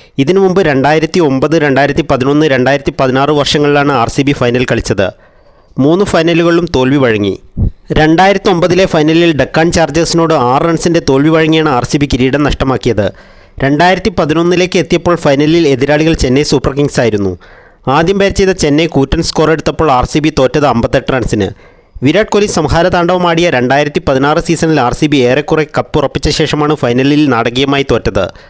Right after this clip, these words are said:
അന്ന് വില്ലന്മാരായത് സൺറൈസേഴ്സ് ഹൈദരാബാദ്. എട്ട് runs-ിനായിരുന്നു അന്നത്തെ തോൽവി. മുൻപ് ഫൈനൽ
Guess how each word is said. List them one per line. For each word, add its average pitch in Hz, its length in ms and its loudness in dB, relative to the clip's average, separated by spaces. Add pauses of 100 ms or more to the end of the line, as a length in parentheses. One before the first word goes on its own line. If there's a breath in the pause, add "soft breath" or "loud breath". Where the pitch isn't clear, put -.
(340 loud breath)
അന്ന് 151 220 0
വില്ലന്മാരായത് 160 720 0
സൺറൈസേഴ്സ് 127 540 -2
ഹൈദരാബാദ്. 117 580 -2 (420 soft breath)
എട്ട് 131 240 -4
runs-ിനായിരുന്നു 170 520 0
അന്നത്തെ 135 420 -2
തോൽവി. 98 300 0 (540)
മുൻപ് 170 340 2
ഫൈനൽ 185 380 2